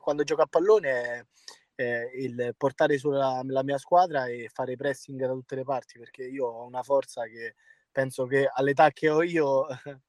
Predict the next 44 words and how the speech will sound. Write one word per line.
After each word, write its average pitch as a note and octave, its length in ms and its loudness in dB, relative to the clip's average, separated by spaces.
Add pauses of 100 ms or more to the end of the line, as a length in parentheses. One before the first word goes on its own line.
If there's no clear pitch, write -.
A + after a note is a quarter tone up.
(140)
di B2+ 100 -14
ben C#3 220 -6
trentadue C#3+ 480 -4
anni, D3+ 240 -6
non B2+ 160 -8
ha B2+ 80 -6
nessuno, B2 560 -8
credo, A#2 380 0
o B2 260 -2
sì, A2 300 -8
o A2+ 120 -6
magari A#2 320 -2
anche, A2 340 -6 (260)
anche B2+ 340 0
sì, B2+ 240 -2 (380)
eh, B2+ 200 8
che - 120 -14
comunque D3 360 0
sia, D3 220 8
sono A#2+ 460 -6
dentro C3+ 240 -2
al B2 40 -4
campo, D3 320 -2
come C3+ 220 -4
diceva C3 320 -2
all'altra C3 340 -2
intervista C3+ 480 -16
il D3 60 -10
mister, C3+ 300 -12
sono A#2+ 200 -6
un B2 80 -20
motorino C3+ 500 -2
che A#2+ 100 -12
non, A#2 180 -20 (260)
è A#2+ 40 -10
instan-, C3+ 360 0 (160)
è D3 140 0
instancabile, B2 800 0 (280)
instancabile, A#2+ 600 -2
fino B2+ 240 0
a B2 80 6
novanta, B2 580 -2
novantuno, A#2+ 680 -10
novantadue, A#2+ 640 -2